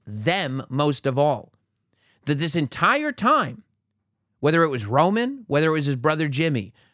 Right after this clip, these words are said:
nobody had Jay's best interest at heart ever throughout this entire thing. Paul Heyman didn't, Solo didn't,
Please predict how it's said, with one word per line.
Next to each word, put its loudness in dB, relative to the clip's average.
nobody 2
had -2
Jay's -2
best -2
interest -2
at -4
heart 0
ever -6
throughout 4
this -4
entire 0
thing. -6
Paul 4
Heyman 0
didn't, -4
Solo 2
didn't, -4